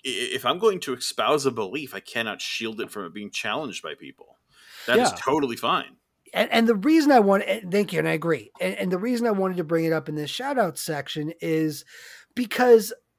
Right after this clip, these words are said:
Speaker 3: he asked very good questions that I think a lot of people that are in the same boat as him have. I think there's a lot of people out there that are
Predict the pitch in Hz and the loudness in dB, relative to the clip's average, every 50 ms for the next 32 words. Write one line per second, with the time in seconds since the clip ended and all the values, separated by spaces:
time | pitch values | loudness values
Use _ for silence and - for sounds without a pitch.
0 | _ _ _ - - - - 262 277 247 226 240 269 294 - - 202 165 147 175 | _ _ _ -16 -12 -6 -4 -2 -2 2 2 4 4 4 2 -2 -6 -4 -2 0
1 | 175 180 190 208 226 226 214 226 233 214 - _ _ _ _ 175 156 135 - _ | 0 2 2 2 0 0 -2 -4 -6 -8 -14 _ _ _ _ -20 -20 -20 -18 _
2 | - 185 180 185 165 - - - - 175 175 - - 214 190 165 185 170 156 - | -2 0 2 2 0 -2 -8 -6 -4 -4 -4 -2 -4 -6 -4 -2 -2 -2 -2 -4
3 | 196 175 190 170 165 175 208 247 240 240 - - 214 190 - 208 196 175 175 160 | -6 -6 -4 -4 -4 -2 -2 -2 -2 -4 -6 -10 -10 -6 -4 -2 0 2 2 2
4 | 165 165 165 - 165 165 170 175 165 139 - 170 160 151 135 - - 120 143 160 | 2 -2 -4 -6 -6 -4 -4 -4 -4 -4 -4 -4 -4 -4 -6 -8 -8 -6 -4 -4
5 | 170 156 - 190 170 165 165 156 160 156 269 277 - 349 254 247 233 170 156 165 | -4 -6 -6 -6 -4 -4 -4 -4 -4 -4 -4 -4 -2 0 0 0 0 0 -2 -2
6 | 160 180 185 190 - - 190 165 180 - - 123 131 147 139 _ 196 202 214 226 | 0 0 -2 -2 -6 -8 -10 -10 -10 -12 -10 -8 -8 -8 -6 _ -4 -2 -2 -4
7 | 208 - - - - - - - _ 151 165 180 175 175 170 170 165 160 165 - | -6 -8 -14 -20 -20 -20 -20 -16 _ -2 2 4 6 6 8 8 6 6 4 0